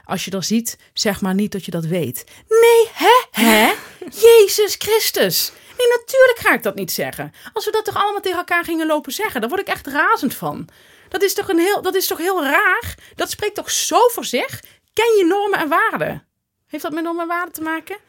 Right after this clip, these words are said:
Speaker 2: Nou
Speaker 1: Ken,
Speaker 2: ja.
Speaker 1: ken de ethiek of de etiketten.
Speaker 2: Ja, van roddelen.
Speaker 1: Ja.
Speaker 2: Precies.
Speaker 1: Heel erg irritant. Nee, hè, hè, ik ga dat niet doorvertellen. Maar als je da-, als je dat denkt ook bij een persoon, zou ik zeggen: vertel het dan niet. Als je,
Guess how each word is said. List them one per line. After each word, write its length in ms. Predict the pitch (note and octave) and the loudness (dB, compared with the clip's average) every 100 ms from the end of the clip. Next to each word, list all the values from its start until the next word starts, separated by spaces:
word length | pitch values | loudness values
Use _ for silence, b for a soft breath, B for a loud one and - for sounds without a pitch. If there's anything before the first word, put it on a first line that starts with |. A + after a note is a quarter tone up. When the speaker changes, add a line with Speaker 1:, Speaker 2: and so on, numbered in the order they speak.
| b b b | b b b
Speaker 2:
Nou 160 | - | 0
Speaker 1:
Ken, 160 | G4+ G4 | 2 2
Speaker 2:
ja. 60 | A#3 | -2
Speaker 1:
ken 220 | F#4+ G4 | -2 0
de 80 | - | 0
ethiek 420 | D#4+ - F4+ - | -2 -2 -2 -4
of 80 | - | -8
de 100 | - | -4
etiketten. 640 | C#4+ - - D#4+ - D3+ - _ - | -4 -6 -6 -6 -6 -12 -14 _ -6
Speaker 2:
Ja, 240 | G3 D3+ | -4 -4
van 200 | - G3 | -6 -6
roddelen. 480 | G3 F#3+ F3 F3 E3+ _ _ | -4 -4 -4 -6 -8 _ _
Speaker 1:
Ja. 300 | - B3+ D4 - _ - | -2 2 2 -2 _ -16
Speaker 2:
Precies. 520 | G#3+ - - - - _ | -12 -12 -12 -18 -20 _
Speaker 1:
Heel 540 | - D#3 A3+ F4 - | -8 2 4 6 4
erg 120 | F#3 | -2
irritant. 720 | F3 E3+ E3 C#3+ C3+ D3 - _ _ _ _ _ _ _ _ _ _ _ _ | -8 -12 -10 -10 -8 -12 -14 _ _ _ _ _ _ _ _ _ _ _ _
Nee, 300 | A3+ C4 D3 | 0 0 0
hè, 200 | D#3+ C4+ | -2 -2
hè, 180 | F#3 F#3 | -2 -4
ik 100 | A#3 | -4
ga 100 | C#4 | -6
dat 100 | C4+ | -6
niet 180 | G3 D3+ | -6 -4
doorvertellen. 720 | D#3+ D#3 C#3+ F3 D3 A2+ - _ _ _ _ _ _ _ _ - | -2 -4 -4 -8 -6 -8 -14 _ _ _ _ _ _ _ _ -2
Maar 100 | A3+ | 2
als 200 | B3 - | 2 0
je 60 | |
da-, 80 | A#3+ | -2
als 240 | - A#3+ | 0 -2
je 60 | - | 0
dat 160 | B3 G3+ | -2 2
denkt 240 | B3 D#4 | 2 2
ook 60 | B3+ | -2
bij 100 | C#4+ | -2
een 80 | |
persoon, 380 | C4+ A#3+ D4 D#4 | -4 -6 -4 -4
zou 160 | C#4 C#4+ | -4 -4
ik 60 | |
zeggen: 320 | - - - - | -4 -8 -8 -14
vertel 320 | - C4 - G#4 | -12 -6 -2 -2
het 140 | - | -2
dan 160 | D3 D3 | -4 -4
niet. 360 | D3 - - _ _ _ | -6 -10 -16 _ _ _
Als 220 | - G3 | -6 -4
je, 180 | G#3+ F#3 | -4 -4